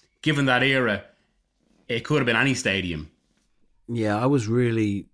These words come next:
Speaker 2: struck by a, you know, a, a brilliantly poignant cartoon series by David Squires in The Guardian, I think it was on Tuesday or Wednesday, which did make that point.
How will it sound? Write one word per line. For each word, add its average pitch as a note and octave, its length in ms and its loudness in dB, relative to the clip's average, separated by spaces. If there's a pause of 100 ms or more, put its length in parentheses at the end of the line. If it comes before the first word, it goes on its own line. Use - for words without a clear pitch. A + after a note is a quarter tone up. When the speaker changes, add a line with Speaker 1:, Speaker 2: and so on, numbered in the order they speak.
Speaker 2:
struck - 400 -4
by F#2 220 -2
a, F2 100 -6 (240)
you F2 140 -16
know, F2 180 -18 (420)
a, - 40 -10
a - 20 -8
brilliantly G2+ 800 -2 (800)
poignant G#2 600 -2 (640)
cartoon F2+ 720 -4 (460)
series E2 420 -2
by D2+ 300 -6
David D#2+ 400 -6
Squires D#2+ 500 -6
in D2 60 -6
The D2 80 -8
Guardian, D#2 580 -8 (180)
I D#2 120 -12
think D#2+ 200 -14
it D#2 60 -12
was D#2 80 -10
on D#2 500 -8
Tuesday E2 320 -6
or D2 120 -6
Wednesday, D#2 460 -10 (680)
which - 240 -6
did A#2 180 0
make G2+ 260 -2
that F2 240 -6
point. E2+ 360 -6